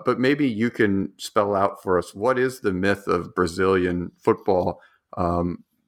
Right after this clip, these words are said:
e-, especially, uh, as it, as it stands before the Second World War, and how does your book, um, differ from that myth? What is,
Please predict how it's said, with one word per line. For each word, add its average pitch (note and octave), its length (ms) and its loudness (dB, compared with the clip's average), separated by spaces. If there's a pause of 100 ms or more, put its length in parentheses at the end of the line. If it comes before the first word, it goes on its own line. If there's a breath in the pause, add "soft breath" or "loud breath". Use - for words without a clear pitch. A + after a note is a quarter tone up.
(240)
e-, G2 220 2
especially, G2+ 680 2
uh, F2 240 0 (100)
as F#2 160 0
it, F#2 100 2
as F#2 200 -2
it - 120 -6
stands F#2 320 0
before F#2 400 2
the F2+ 80 0
Second F#2 340 -2
World F2+ 220 -2
War, G2 340 0 (200)
and F#2+ 140 -6
how B2 160 0
does A2 200 0
your G#2 120 0
book, F#2+ 400 0 (180)
um, F2+ 400 -4 (800)
differ A#2+ 300 2
from F#2 240 2
that F#2 200 0
myth? - 400 -2
What G#2 160 4
is, A2 200 0